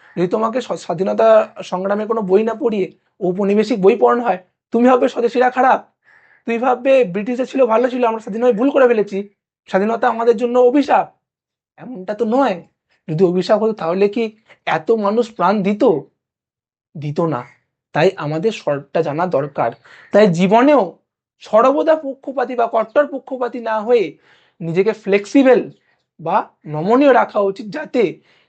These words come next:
নিজের ধ্যান ধারণার বাইরে, নিজের মতের বাইরেও আমরা অন্যের মত শুনতে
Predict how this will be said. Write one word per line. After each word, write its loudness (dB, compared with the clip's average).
নিজের 4
ধ্যান -6
ধারণার -2
বাইরে, 0
নিজের 0
মতের -2
বাইরেও 4
আমরা -6
অন্যের -2
মত -4
শুনতে 0